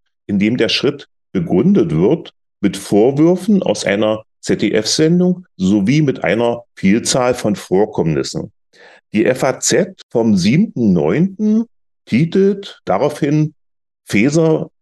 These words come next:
fehlt der Respekt.“ Und im Untertitel schreibt die Frankfurter Allgemeine Zeitung, „Selbst wenn man der Ansicht ist, Satire dürfe wirklich alles und die Medienfreiheit sei grenzenlos,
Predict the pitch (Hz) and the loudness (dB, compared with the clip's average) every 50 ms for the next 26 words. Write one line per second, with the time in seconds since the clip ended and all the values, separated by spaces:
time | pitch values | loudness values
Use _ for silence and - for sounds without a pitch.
0 | _ _ _ - 113 117 135 135 135 - 123 117 107 110 - - - - 117 123 | _ _ _ -2 -2 0 0 -2 -2 -2 -2 0 0 0 -2 -2 -4 -4 -4 -4
1 | 120 - - _ - - - _ _ _ _ - 208 208 - 110 98 95 107 131 | -4 -6 -14 _ -20 -20 -20 _ _ _ _ -6 -4 -2 0 -2 0 0 0 0
2 | 143 185 170 175 - - 165 165 185 175 165 - - 135 135 - 151 135 - 113 | 0 -2 -2 -2 -2 -4 -2 0 0 0 0 0 -2 -2 -2 -2 -6 -4 -4 -4
3 | 120 135 - - - - - 123 123 127 123 123 123 123 123 - - 120 117 - | -6 -4 -6 -4 -2 0 0 0 0 0 -2 -2 -2 -2 -4 -2 -2 -2 0 0
4 | 135 131 - - _ _ _ - 101 107 127 135 - - - 127 135 135 127 127 | -2 -4 -4 -6 _ _ _ 0 0 0 0 0 -2 -2 -2 0 0 0 0 0
5 | 127 117 113 - - - 123 151 160 143 135 113 - - - - 101 110 - - | 0 0 -2 -2 -2 -2 0 0 0 2 0 -2 -2 -4 -4 -2 -2 -2 0 0
6 | - 104 95 - - - 127 123 143 104 95 110 117 117 110 92 92 110 - - | -2 -2 -2 -2 -2 -2 0 0 0 0 2 0 0 0 -2 -2 -2 -2 -2 -2
7 | 107 - - - 101 127 135 104 92 113 107 - - 110 98 95 104 95 90 90 | -4 -4 -2 -2 -2 0 2 2 0 0 -2 -4 -4 -2 0 0 2 2 2 2
8 | 104 - 139 127 113 - - 107 104 107 110 107 107 - - 101 92 82 82 - | 2 0 0 -2 -4 -4 -2 -2 -2 0 0 -2 -2 -2 -2 -2 -2 -2 -2 -4
9 | 101 139 - - 120 92 85 87 92 107 123 123 - - | -4 -4 -2 -2 -2 0 0 2 2 0 0 -2 -6 -12